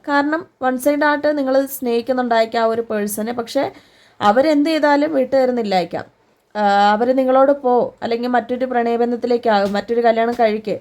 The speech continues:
എന്നൊക്കെ പറയുന്നുണ്ടാവാം. പക്ഷേ actually അവരുടെ മനസ്സിൻ്റെ ഉള്ളിൽ നിങ്ങളെ വേണമെന്നുണ്ട്. പക്ഷേ പുറമേ നോക്കുമ്പം നിങ്ങളത്, ഏഹ്, എന്ത്, ഏഹ്, എന്താ പറയുക, നിങ്ങളുടെ സ്വഭാവം എന്താണെന്ന് ആ ഒരു വ്യക്തിക്ക് വ്യക്തമായിട്ട് മനസ്സ്,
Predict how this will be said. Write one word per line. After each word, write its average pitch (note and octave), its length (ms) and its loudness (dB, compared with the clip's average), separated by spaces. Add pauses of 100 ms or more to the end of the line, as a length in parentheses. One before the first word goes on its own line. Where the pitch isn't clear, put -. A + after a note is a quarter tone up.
എന്നൊക്കെ C4+ 380 -2
പറയുന്നുണ്ടാവാം. A#3+ 840 0
പക്ഷേ - 280 -6 (720)
actually D#4 320 0
അവരുടെ D#4+ 260 2
മനസ്സിൻ്റെ C#4+ 460 -2
ഉള്ളിൽ C#4+ 160 0
നിങ്ങളെ B3+ 220 0
വേണമെന്നുണ്ട്. A#3 880 -2 (220)
പക്ഷേ A3 220 -2
പുറമേ B3 480 2
നോക്കുമ്പം C#4 580 -2 (460)
നിങ്ങളത്, C#4+ 640 2 (200)
ഏഹ്, A#3 800 0
എന്ത്, A#3 580 -4
ഏഹ്, G#3 540 0
എന്താ G#3 520 -2
പറയുക, G3+ 340 0
നിങ്ങളുടെ G#3+ 420 0
സ്വഭാവം B3+ 540 0
എന്താണെന്ന് B3 320 2
ആ A#3+ 80 2
ഒരു A#3+ 240 2
വ്യക്തിക്ക് A3+ 380 -4
വ്യക്തമായിട്ട് A3+ 520 -4
മനസ്സ്, G3+ 320 -6